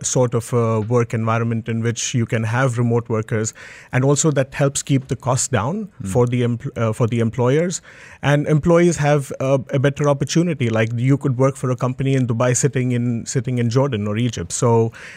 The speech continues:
Speaker 1: um, uh, the balance is still maintained. Uh, the dynamics of the work, uh, technology has changed, basically.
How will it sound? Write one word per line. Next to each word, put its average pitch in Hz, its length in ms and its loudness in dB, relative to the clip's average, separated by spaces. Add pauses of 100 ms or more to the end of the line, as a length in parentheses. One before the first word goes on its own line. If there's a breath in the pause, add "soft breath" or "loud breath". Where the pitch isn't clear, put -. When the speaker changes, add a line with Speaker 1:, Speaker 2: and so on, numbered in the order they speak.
(200 loud breath)
Speaker 1:
um, 113 800 0
uh, - 340 -8
the 131 140 -2
balance 151 640 0
is 131 300 2
still 135 240 0
maintained. 131 640 -2 (200 loud breath)
Uh, 120 200 2
the 113 140 -2
dynamics 123 560 -2
of 117 120 -4
the 123 100 -2
work, 117 540 -2
uh, 107 300 -2
technology 110 540 -2
has 98 160 -4
changed, 92 340 -8
basically. - 460 -12